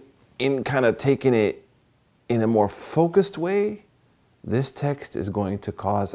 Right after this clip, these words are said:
us to think about our emotional and psychological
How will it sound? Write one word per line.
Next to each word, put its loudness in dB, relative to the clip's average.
us -8
to -10
think -6
about -8
our -4
emotional -4
and -8
psychological -6